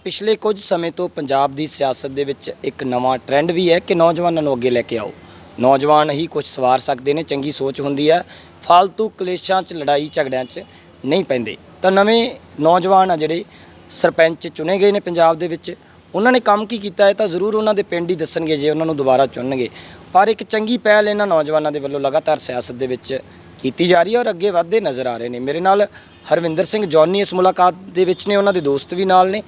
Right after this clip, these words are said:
ਔਰ ਪੰਜਾਬ ਯੂਨੀਵਰਸਿਟੀ ਦੇ ਵਿੱਚ ਕਾਫੀ ਲੰਬੇ ਸਮੇਂ ਤੋਂ ਐਕਟਿਵ ਸੀਗੇ ਇਹ ਸਟੂਡੈਂਟ ਰਾਜਨੀਤੀ ਦੇ ਵਿੱਚ ਔਰ ਅੱਜ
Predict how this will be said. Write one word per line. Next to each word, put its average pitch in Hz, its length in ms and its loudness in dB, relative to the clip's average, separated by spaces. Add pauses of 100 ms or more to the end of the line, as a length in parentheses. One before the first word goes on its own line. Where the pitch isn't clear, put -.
(340)
ਔਰ 165 200 6
ਪੰਜਾਬ 156 360 2
ਯੂਨੀਵਰਸਿਟੀ 196 460 -4
ਦੇ 190 80 0
ਵਿੱਚ 180 200 -4
ਕਾਫੀ 160 300 0
ਲੰਬੇ 185 220 -2
ਸਮੇਂ 180 240 -2
ਤੋਂ 180 120 -2
ਐਕਟਿਵ 170 240 -6
ਸੀਗੇ 175 460 2
ਇਹ 170 40 2
ਸਟੂਡੈਂਟ 165 440 -2 (280)
ਰਾਜਨੀਤੀ 156 440 2
ਦੇ 165 80 -6
ਵਿੱਚ 160 320 -6 (460)
ਔਰ 185 220 6
ਅੱਜ 180 200 0